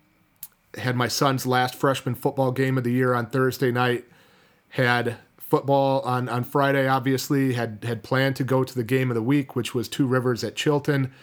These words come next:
Turned out to be a great game in three overtimes. Ch-, uh, New Rivers, or Two Rivers won that one. The playoff show on Saturday. Just trying to get through all of that. And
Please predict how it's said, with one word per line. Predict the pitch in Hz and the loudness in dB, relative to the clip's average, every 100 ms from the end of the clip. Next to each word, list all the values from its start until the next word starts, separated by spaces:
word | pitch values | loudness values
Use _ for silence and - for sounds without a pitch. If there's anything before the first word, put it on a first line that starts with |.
| - - | -16 -2
Turned | 143 | 0
out | 131 123 | 2 0
to | |
be | 131 | 0
a | 117 | 0
great | 101 131 143 - | 0 2 2 -2
game | 120 127 135 139 | -2 0 2 0
in | 117 | -2
three | 107 120 135 | -4 -2 2
overtimes. | 131 131 131 143 135 131 - - | 2 0 -2 0 0 0 -4 -8
Ch-, | 160 | -6
uh, | 117 117 | -2 -2
New | 117 123 | 0 0
Rivers, | 131 127 117 - - | 2 0 -2 -6 -6
or | 113 | -4
Two | - | 2
Rivers | 156 139 131 110 | 2 4 0 0
won | 127 131 | -2 2
that | 131 123 | 0 0
one. | 131 131 131 _ _ _ _ _ _ _ - - | 0 -2 -4 _ _ _ _ _ _ _ -14 -6
The | 110 104 | -4 -4
playoff | - - 147 139 | -4 0 2 2
show | - 151 139 | 0 0 2
on | 127 117 | 0 -2
Saturday. | - 139 139 139 139 135 - - - - - _ | -2 0 2 2 2 0 -4 -20 -20 -20 -20 _
Just | - 147 - _ - | -4 -4 -4 _ -10
trying | - 147 156 160 | -2 2 2 2
to | |
get | 131 151 131 | 2 0 0
through | 143 | 2
all | 135 127 | 2 2
of | 107 | 0
that. | 107 92 - _ _ _ _ - | -4 -6 -12 _ _ _ _ -6
And | 120 120 117 110 107 | -2 0 0 -2 -8